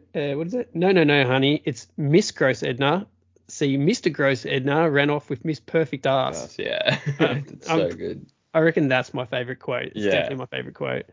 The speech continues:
Speaker 1: And then <laughs> obviously Fez is like, "May I cut the cheese?"
Speaker 2: Yeah. It's just like, is he serious? <laughs> We
Speaker 1: Yeah.
Speaker 2: can never tell.
Speaker 1: We can never
Speaker 2: <laughs>
Speaker 1: tell.
Speaker 2: Actually, my favorite quote from that scene was a real simple one.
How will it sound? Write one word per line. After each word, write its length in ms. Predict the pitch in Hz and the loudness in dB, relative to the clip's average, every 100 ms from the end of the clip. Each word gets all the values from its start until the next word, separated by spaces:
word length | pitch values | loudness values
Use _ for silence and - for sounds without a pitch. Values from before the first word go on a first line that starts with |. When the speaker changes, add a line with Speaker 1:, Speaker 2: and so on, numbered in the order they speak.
| _ - _ _ - | _ -20 _ _ -2
Speaker 1:
And 160 | 147 151 | 2 6
then 260 | 151 156 | 6 4
<laughs> 40 | 143 | 2
obviously 840 | 151 - 220 180 - - 175 - - - - _ _ - | -2 2 0 0 -8 -4 -4 -4 -20 -20 -20 _ _ 2
Fez 200 | 165 160 | 2 2
is 140 | 147 | -2
like, 260 | 147 143 135 - - _ | -2 -2 -4 -16 -20 _
"May 360 | 165 147 170 165 | -8 -4 0 0
I 100 | 147 | 0
cut 220 | - - | 0 -2
the 100 | 135 | -8
cheese?" 600 | - - 190 247 277 - _ _ _ - | -6 -4 0 -2 -4 -18 _ _ _ -8
Speaker 2:
Yeah. 220 | 208 - - _ | -4 -4 -4 _
It's 180 | 170 165 | -10 -10
just 140 | - | -12
like, 140 | - - | -12 -10
is 100 | 104 | -4
he 140 | 131 | -2
serious? 460 | 131 139 165 262 - | 2 2 2 -4 -6
<laughs> 60 | 285 - - - 480 - - - 147 | -8 0 0 4 2 2 -16 -20 -10
We 80 | 143 | -6
Speaker 1:
Yeah. 100 | 131 | -6
Speaker 2:
can 100 | 95 | -8
never 180 | 87 87 | -12 -10
tell. 360 | - 80 87 - | -6 -6 -6 -8
Speaker 1:
We 120 | 170 | -6
can 120 | 175 | -2
never 200 | 139 135 | 2 2
Speaker 2:
<laughs> 60 | 143 | 4
Speaker 1:
tell. 280 | 156 143 - _ _ - - - 104 | 0 -2 -10 _ _ -20 -18 -12 -2
Speaker 2:
Actually, 320 | 107 110 98 - | 0 -2 -4 -12
my 240 | 113 110 | -2 0
favorite 300 | 120 127 127 | 2 0 -2
quote 180 | 127 110 | -4 -6
from 100 | 110 | -6
that 160 | 101 - | -8 -6
scene 460 | 95 101 95 92 | -4 -4 -4 -8
was 120 | 95 98 | -12 -14
a 20 | |
real 300 | 92 98 98 | -12 -6 -6
simple 300 | 95 104 95 | -4 -6 -4
one. 260 | 101 117 | -4 -4